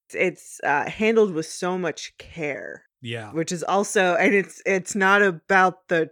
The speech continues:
Speaker 1: trauma part of it, which I also really appreciate, um, which is also
Speaker 2: Yeah.
Speaker 1: really, like, loving and caring. So I,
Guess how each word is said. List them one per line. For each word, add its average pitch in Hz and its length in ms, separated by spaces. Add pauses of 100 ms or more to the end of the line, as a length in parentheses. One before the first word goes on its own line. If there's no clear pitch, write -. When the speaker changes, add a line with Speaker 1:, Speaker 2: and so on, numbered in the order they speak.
Speaker 1:
trauma 202 1000
part 285 340
of 285 160
it, - 560 (280)
which 185 260
I 180 300
also 185 480
really 175 300
appreciate, - 1300 (280)
um, 170 160
which 175 140
is 175 120
also 170 320
Speaker 2:
Yeah. 156 120
Speaker 1:
really, 156 180
like, 151 200 (120)
loving 165 520
and 151 180
caring. 165 640 (280)
So 147 480 (220)
I, 151 260